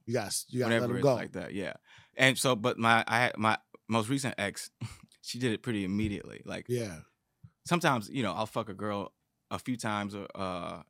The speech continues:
Speaker 2: and then at some point they'll be like, "Hey, I wanna be in a relationship."
Speaker 1: Yeah.
Speaker 2: <laughs> But this was, like, after we fucked, and immediately
Speaker 1: Yeah.
Speaker 2: I had a flight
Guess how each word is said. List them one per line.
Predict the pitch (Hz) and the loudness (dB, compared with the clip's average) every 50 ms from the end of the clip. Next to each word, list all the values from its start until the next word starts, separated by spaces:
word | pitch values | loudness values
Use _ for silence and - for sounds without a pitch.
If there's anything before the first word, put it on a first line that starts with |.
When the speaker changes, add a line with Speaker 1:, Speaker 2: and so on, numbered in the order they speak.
| _ _ - | _ _ -4
Speaker 2:
and | 104 101 101 104 | -2 -2 0 0
then | 107 104 101 98 - - | -2 -2 -2 -4 -4 -6
at | 107 98 - | -6 -6 -4
some | - 113 107 | -4 -4 -4
point | - 107 95 80 - | -4 -6 -6 -6 -6
they'll | 95 | -8
be | 92 92 | -6 -6
like, | 95 92 98 | -6 -6 -4
"Hey, | 123 110 | -2 -2
I | 101 | -2
wanna | 101 95 98 92 | -2 -2 -4 -6
be | 98 92 90 | -6 -8 -8
in | 82 82 | -8 -10
a | 87 | -12
relationship." | 95 87 87 - - - - - 127 127 | -12 -14 -14 -16 -16 -18 -8 -2 0 0
Speaker 1:
Yeah. | 123 117 107 92 82 85 | 0 0 -4 -8 -12 -16
Speaker 2:
<laughs> | - _ | -18 _
But | - 98 - - - - - 110 101 101 107 | -10 -10 -8 -8 -8 -6 -6 -6 -6 -4 -4
this | 120 113 - | -6 -6 -4
was, | - 107 92 - | -6 -6 -6 -6
like, | 92 87 87 - | -6 -8 -8 -4
after | - 101 104 107 - 92 92 | -4 -4 -4 -2 -4 -6 -4
we | 113 113 | -4 -6
fucked, | - - 117 110 104 - - - _ _ _ _ _ _ - | -4 -2 -2 -2 -2 -4 -8 -18 _ _ _ _ _ _ -6
and | 101 98 | -4 -4
immediately | 95 92 101 107 107 104 90 85 85 85 87 - - _ _ - | -2 0 0 0 0 -2 -4 -4 -6 -8 -10 -10 -14 _ _ -6
Speaker 1:
Yeah. | 135 127 113 | -2 0 4
Speaker 2:
I | 131 | 4
had | 143 113 | 4 2
a | 104 | 2
flight | - - 123 120 110 98 | -2 -2 0 0 0 -2